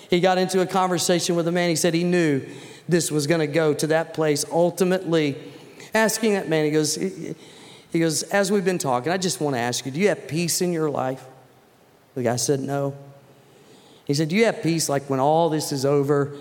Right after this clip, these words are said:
when, when life as we know it ends, that you'll be in heaven?" He said, "I don't have that peace."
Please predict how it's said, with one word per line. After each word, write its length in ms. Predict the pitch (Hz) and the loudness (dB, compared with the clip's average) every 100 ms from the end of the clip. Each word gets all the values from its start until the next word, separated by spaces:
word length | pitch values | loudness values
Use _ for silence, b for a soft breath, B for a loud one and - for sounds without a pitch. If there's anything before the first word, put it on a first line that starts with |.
| B B B | B B B
when, 180 | - 127 127 135 | -4 -4 -2 -2
when 140 | 123 | 0
life 360 | 120 135 156 156 | 2 2 2 0
as 160 | 143 | -2
we 180 | 131 135 | -2 -2
know 280 | 127 127 131 | 0 0 0
it 160 | 131 127 - | 0 -4 -4
ends, 460 | 151 143 139 135 - B B B B - | -2 0 0 -2 -4 B B B B -4
that 220 | 135 120 | -4 0
you'll 160 | 143 139 | 0 2
be 360 | 143 135 135 | 0 -2 -4
in 120 | 131 | -4
heaven?" 340 | 123 143 131 131 | -2 -2 -2 -2
He 100 | 127 | -4
said, 320 | 123 127 123 - | -4 -6 -6 -10
"I 140 | 135 135 | -4 -2
don't 160 | 127 | -2
have 180 | 123 120 | -2 -2
that 220 | 123 127 | -4 -6
peace." 380 | 127 127 127 - | -6 -4 -4 -6